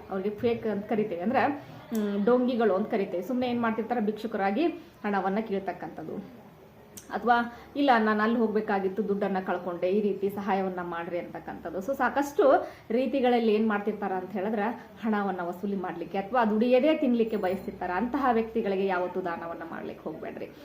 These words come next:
ಹಾಗಾದ್ರೆ ಕಣ್ಣಾರೆ ಕಂಡಿರ್ತಕ್ಕಂತಹ ವ್ಯಕ್ತಿಗಳು ದಿನನಿತ್ಯ ನಿಮ್ ಜೊತೆನೆ ಇರ್ತಕ್ಕಂಥವ್ರು ಏನಾದ್ರೂ ಅನಾರೋಗ್ಯ ಪೀಡಿತರಾಗಿದ್ರೆ, ಅಸಹಾಯಕರಾಗಿದ್ರೆ, ಆ, ಇನ್ನೇನು ಮೇಲೆ ಏಳ್ಲಿಕ್ಕೆ ಬರ್ತಕ್ಕ-, ಬರ್ದೇ ಇರ್ತಕ್ಕಂಥ ಪರಿಸ್ಥಿತಿಯಲ್ಲಿ ಅವ್ರು ಇದ್ರೆ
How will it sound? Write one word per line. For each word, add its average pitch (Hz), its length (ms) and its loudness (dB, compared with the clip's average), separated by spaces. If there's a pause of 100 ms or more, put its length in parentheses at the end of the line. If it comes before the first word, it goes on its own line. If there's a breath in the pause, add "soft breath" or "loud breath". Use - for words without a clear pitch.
(160 loud breath)
ಹಾಗಾದ್ರೆ 180 420 -6
ಕಣ್ಣಾರೆ 214 680 0
ಕಂಡಿರ್ತಕ್ಕಂತಹ 226 760 -2
ವ್ಯಕ್ತಿಗಳು 202 400 -2
ದಿನನಿತ್ಯ 214 440 -2
ನಿಮ್ 220 200 2
ಜೊತೆನೆ 226 300 -2
ಇರ್ತಕ್ಕಂಥವ್ರು 196 680 -4
ಏನಾದ್ರೂ 208 460 0 (360 loud breath)
ಅನಾರೋಗ್ಯ 233 460 2
ಪೀಡಿತರಾಗಿದ್ರೆ, 180 800 -4 (300)
ಅಸಹಾಯಕರಾಗಿದ್ರೆ, 196 1300 0 (140)
ಆ, 240 120 0
ಇನ್ನೇನು 233 360 2
ಮೇಲೆ 226 280 4
ಏಳ್ಲಿಕ್ಕೆ 226 500 2
ಬರ್ತಕ್ಕ-, 196 540 -2
ಬರ್ದೇ 208 260 4
ಇರ್ತಕ್ಕಂಥ 233 420 0
ಪರಿಸ್ಥಿತಿಯಲ್ಲಿ 214 640 -2
ಅವ್ರು 180 200 0
ಇದ್ರೆ 226 280 2